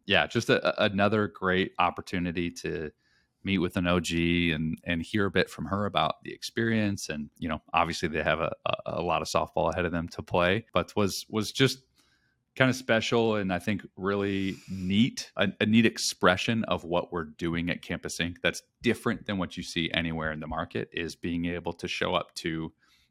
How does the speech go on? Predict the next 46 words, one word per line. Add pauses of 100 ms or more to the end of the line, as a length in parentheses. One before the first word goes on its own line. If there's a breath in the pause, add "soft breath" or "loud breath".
(100)
a
game
like
that
and
have
so
many (120)
personal
stories.
You
know,
it's
not
just
a
checkbox
of,
"Oh, (460 loud breath)
a
shirt
happens
to
be
avail-, (100)
be
available
somewhere,"
but (480 soft breath)
it's
a
shirt
that's
personal,
and, (180)
and
to,
to
be
able
to
see
that
is
pretty
special.